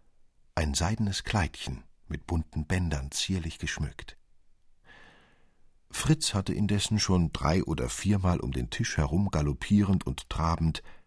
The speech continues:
den neuen Fuchs versucht, den er in der Tat am Tische angezäumt gefunden.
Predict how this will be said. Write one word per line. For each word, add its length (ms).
den 80
neuen 280
Fuchs 420
versucht, 680
den 140
er 80
in 80
der 160
Tat 340
am 160
Tische 400
angezäumt 760
gefunden. 600